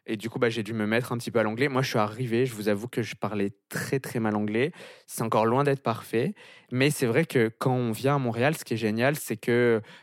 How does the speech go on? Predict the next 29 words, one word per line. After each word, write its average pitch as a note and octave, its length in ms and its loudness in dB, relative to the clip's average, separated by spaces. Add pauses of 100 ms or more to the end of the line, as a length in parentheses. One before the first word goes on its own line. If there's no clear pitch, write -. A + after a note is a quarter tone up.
bah, A2+ 360 6
on, A#2 200 -4
on A#2 140 -2
arrive B2+ 320 2
un A#2 80 2
peu C3 140 0
moyen B2+ 420 2
en, A2+ 420 0
en A2+ 40 0
français. A#2 420 -2
On D3 120 -2
peut A#2+ 100 -2
quand A#2+ 100 -2
même C#3 140 0
continuer C3 400 -2
ses A#2 200 -6
études, B2+ 320 -4
tu - 100 -6
vois, B2 100 2
comme A2+ 180 -2
toi, B2 80 2
tu A#2+ 140 -4
l'as A2+ 80 2
fait C3 120 -2
dans A#2+ 140 0
une A2 220 -2
des G#2+ 120 0
meilleures A2+ 500 0
universités. A2+ 720 -2